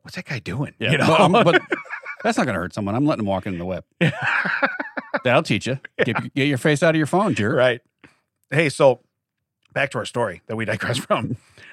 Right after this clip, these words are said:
Speaker 1: Uh, basically, so the, the guy that owns a place, um, he put out a cry for help, they call it, where he asked every owner of businesses in that area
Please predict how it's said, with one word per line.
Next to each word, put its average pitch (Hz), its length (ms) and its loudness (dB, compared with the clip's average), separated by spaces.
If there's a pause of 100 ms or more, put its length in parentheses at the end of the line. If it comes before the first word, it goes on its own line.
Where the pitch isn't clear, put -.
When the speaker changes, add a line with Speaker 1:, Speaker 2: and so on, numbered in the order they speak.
Speaker 1:
Uh, 117 280 4
basically, 123 720 -2
so - 160 -6
the, 117 140 -10
the 110 120 -8
guy 123 160 2
that 113 100 -2
owns 117 180 -2
a 107 40 -12
place, 113 360 -4 (400)
um, 104 580 -4 (400)
he 151 340 -4 (220)
put 139 140 0
out 120 100 0
a 95 40 -10
cry 123 220 -4
for 107 140 -10
help, 135 240 0
they 90 100 -14
call 85 260 -12
it, 85 100 -16 (360)
where 117 120 -6
he 127 140 0
asked 117 200 -2 (100)
every 135 520 2 (580)
owner 123 280 0
of 95 80 -8
businesses 110 540 -6
in 107 100 -12
that 101 140 -8
area 104 380 -2